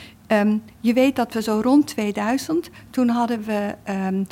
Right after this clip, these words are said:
heel veel mensen vanuit de Balkan, jonge mensen vanuit de Balkan. Ik was werkzaam op de uva ook op dat moment, eh, en ik heb Social Adventures opgezet.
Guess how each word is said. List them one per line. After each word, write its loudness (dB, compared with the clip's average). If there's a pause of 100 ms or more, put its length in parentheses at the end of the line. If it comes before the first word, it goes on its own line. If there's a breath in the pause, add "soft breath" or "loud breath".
(220 loud breath)
heel 6
veel -2
mensen -4
vanuit -6
de -12
Balkan, -10
jonge 4
mensen 0
vanuit -6
de -16
Balkan. -14 (500 loud breath)
Ik -20
was -6
werkzaam -4
op -8
de -10
uva -6
ook -6
op -12
dat -6
moment, -2
eh, -4 (460 loud breath)
en 6
ik 4
heb -2
Social 0
Adventures 0
opgezet. -10